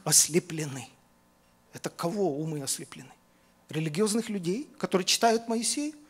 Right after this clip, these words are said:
Представьте себе. Это же не мной написано. Он говорит: «Умы их ослеплены, когда они читают Моисея,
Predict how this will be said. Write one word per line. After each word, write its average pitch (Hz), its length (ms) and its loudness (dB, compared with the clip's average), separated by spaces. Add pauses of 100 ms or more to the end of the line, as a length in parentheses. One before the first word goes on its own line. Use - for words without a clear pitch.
(120)
Представьте 160 440 -4
себе. 254 340 -4 (1700)
Это - 160 0
же - 80 -2
не 185 100 4
мной 202 220 8
написано. 190 520 2 (320)
Он 196 160 4
говорит: 180 320 4
«Умы 196 320 8
их 254 360 0
ослеплены, 196 680 0
когда 185 480 6
они 214 320 4
читают 170 600 4
Моисея, 165 840 0